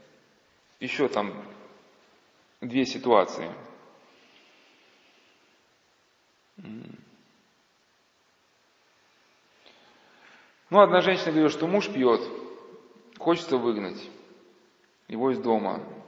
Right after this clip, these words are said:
М-, мир она видит уродливым. А, то есть, э, э, значит,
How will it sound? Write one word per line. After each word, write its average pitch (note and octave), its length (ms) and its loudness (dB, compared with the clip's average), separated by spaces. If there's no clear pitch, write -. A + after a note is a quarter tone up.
М-, A#2 140 -14
мир E3+ 340 0
она C#3 180 2
видит D3 300 -4
уродливым. G#2 580 -2
А, B2+ 140 6
то A#2+ 120 0
есть, - 160 -4
э, G#2 400 -4
э, G2+ 360 -12
значит, A2 300 -8